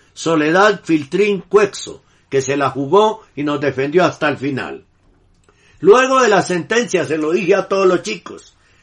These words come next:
esto una, esta es una pequeña parte de todo lo que se vivió, pero ahora sigue siendo nuestro trabajo particular de ir sanando esas heridas que quedarán para toda la vida y que cuesta mucho cerrar.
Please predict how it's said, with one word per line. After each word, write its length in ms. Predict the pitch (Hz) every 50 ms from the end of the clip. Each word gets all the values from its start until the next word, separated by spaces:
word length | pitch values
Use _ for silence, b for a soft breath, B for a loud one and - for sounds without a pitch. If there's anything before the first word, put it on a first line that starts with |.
| _ _ _
esto 280 | - 117 - - 196 202
una, 140 | 196 214 214 214
esta 320 | 190 185 - - 220 214
es 160 | 220 208 - 208
una 200 | 226 220 208 208
pequeña 460 | 190 180 - 208 208 208 208 196 -
parte 320 | 208 214 208 180 - 185
de 160 | 180 170 160
todo 240 | 156 - 185 185 190
lo 160 | 180 175 165
que 120 | 170 165 151
se 140 | - 143 147
vivió, 440 | 143 139 135 127 117 95 82 - _ _ b b b b b b b
pero 240 | - 107 117 117 117
ahora 540 | 120 139 165 196 214 214 220 233 233 - _ _ _ _ _ _
sigue 480 | - - - 247 262 247 214 240 226
siendo 480 | 196 - 202 240 240 247 226 190 190 180
nuestro 420 | 170 147 - - 165 156 151 - _ _ _ _ _ _ _ _ _ _ _ -
trabajo 680 | - 123 139 143 147 160 196 208 196 - 156 143 139
particular 800 | 151 139 135 - - 131 127 - 135 143 147 131 110 92 78 - b b b b b b
de 160 | b 139 151 180
ir 240 | 226 240 226 202
sanando 720 | - - 202 196 196 202 208 214 214 196 175 147 160 156 160
esas 320 | 165 - 170 160 139 127
heridas 500 | 139 143 170 185 190 180 170 156 - - b b b b b b -
que 240 | 170 165 160 -
quedarán 680 | - 170 170 170 156 156 147 151 165 190 226 233 214 185
para 360 | - 190 180 175 160 - -
toda 240 | - 208 214 208 196
la 140 | 185 180 185
vida 240 | 214 233 214 190 175
y 60 | -
que 100 | - 143
cuesta 340 | - 190 170 - - 175 175
mucho 320 | 185 190 180 - 156 151
cerrar. 520 | 123 123 127 120 110 101 85 78 73 -